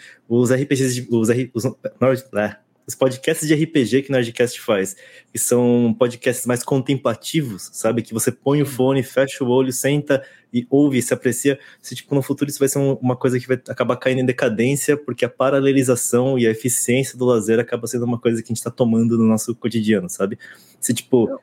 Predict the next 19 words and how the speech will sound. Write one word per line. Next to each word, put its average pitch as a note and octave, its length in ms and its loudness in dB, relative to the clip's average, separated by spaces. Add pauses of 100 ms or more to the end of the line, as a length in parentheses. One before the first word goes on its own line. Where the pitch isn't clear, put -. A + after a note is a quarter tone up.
podcasts B2+ 480 -2
casuais C#3 840 0
e C3 80 0
de B2 120 -2
notícias B2+ 520 0
rápidas B2+ 720 -2
acabariam A#2+ 400 0
se - 100 -8
tornando A#2+ 300 2
mais A#2+ 520 0 (300)
populares B2+ 800 2
e, B2 280 2
e, A2 40 -6
sabe, A#2 260 0
mais A#2 220 0
frequentes A#2+ 420 -2
do A#2+ 100 -2
que B2 200 0
podcasts A#2+ 800 -2